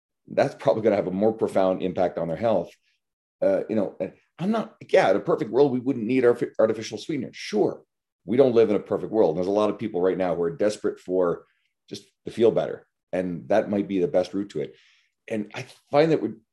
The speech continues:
we're just caught up as an industry in fighting these ideological battles and creating real or arbitrary enemies and tribes. And a lot of that stuff goes, fights at a level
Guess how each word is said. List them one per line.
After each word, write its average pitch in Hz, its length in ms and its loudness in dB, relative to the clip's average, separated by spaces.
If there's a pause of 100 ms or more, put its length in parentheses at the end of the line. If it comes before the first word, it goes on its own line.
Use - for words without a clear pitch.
we're 113 80 -10
just 117 220 -10
caught 139 180 2
up 156 160 2
as 120 80 0
an 113 80 -2
industry 110 300 -2
in 87 60 -4
fighting 104 260 0
these 95 180 -2 (100)
ideological 104 640 2
battles 82 540 -2
and 80 140 -6 (400)
creating 120 800 4
real 131 260 6
or 120 140 6
arbitrary 107 560 0
enemies 92 420 -4
and 82 80 -12
tribes. 90 680 -2 (640)
And 113 220 -2
a - 60 -2
lot 113 160 4
of 127 60 0
that 113 100 2
stuff - 300 -2
goes, 107 440 2 (600)
fights 127 340 -2
at 113 100 6
a 113 40 6
level 107 580 4